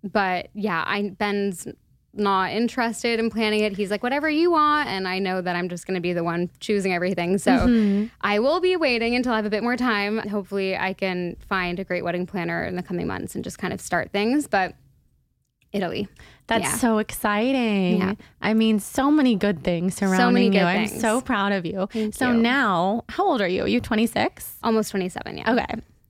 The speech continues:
Speaker 2: I have a lot of twenty-seven-year-olds in my life. It's really
Speaker 1: Ooh.
Speaker 2: interesting.
Speaker 1: I can't
Speaker 2: I'm
Speaker 1: wait to be
Speaker 2: thirty-two.
Speaker 1: twenty-seven.
Speaker 2: Mm-hmm.
Speaker 1: Okay.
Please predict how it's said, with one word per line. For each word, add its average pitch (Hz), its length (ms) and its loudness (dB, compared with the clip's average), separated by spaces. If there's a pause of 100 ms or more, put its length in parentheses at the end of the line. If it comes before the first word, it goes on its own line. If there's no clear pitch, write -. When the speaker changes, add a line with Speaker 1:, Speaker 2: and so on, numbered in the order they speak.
(220)
Speaker 2:
I - 20 -2
have 339 120 -2
a 453 80 4
lot 262 160 2
of 302 80 0
twenty-seven-year-olds 202 880 0
in - 100 -2
my - 140 -2
life. - 320 0 (140)
It's 254 100 -2
really 403 260 6
Speaker 1:
Ooh. - 40 2
Speaker 2:
interesting. 233 680 -2 (120)
Speaker 1:
I 254 80 0
can't 269 180 4
Speaker 2:
I'm 240 40 2
Speaker 1:
wait 247 100 2
to 233 40 4
be 247 120 2
Speaker 2:
thirty-two. 226 160 0
Speaker 1:
twenty-seven. - 600 -8
Speaker 2:
Mm-hmm. 226 320 4
Speaker 1:
Okay. 208 380 2